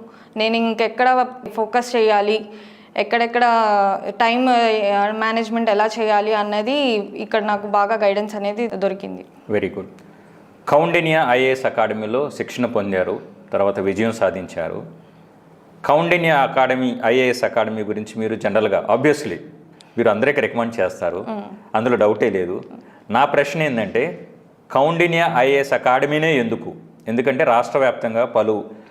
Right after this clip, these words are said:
Speaker 2: ఆ, బ్యాంక్ కోచింగ్ ఇన్‌స్టిట్యూషన్స్ చాలా ఉన్నాయి, గుంటూరులోని ఇతరతర వేరే ప్రదేశాల్లో ఉన్నాయి.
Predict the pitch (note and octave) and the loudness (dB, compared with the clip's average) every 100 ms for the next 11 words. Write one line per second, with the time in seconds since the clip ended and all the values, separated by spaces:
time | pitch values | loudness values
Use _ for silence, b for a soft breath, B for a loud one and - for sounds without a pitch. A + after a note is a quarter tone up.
0 | B B - F#2+ F#2 B2 D3 C3+ C3 B2+ | B B -2 -2 2 0 0 0 0 0
1 | A#2+ A2+ A2 B2 B2+ A#2 C3+ C3 - B2 | -2 -2 -2 -4 -4 -4 -4 -4 0 2
2 | B2+ G2 F2 F2 - - G#2+ A2 G2+ G2+ | 2 0 -4 -10 -12 -6 0 0 2 0
3 | G#2 G#2 G2+ G#2+ G2+ G2+ G#2 G2 F#2 E2+ | -2 -2 0 0 2 2 0 -2 -2 -4
4 | F2+ E2 E2 - | -4 -6 -8 -14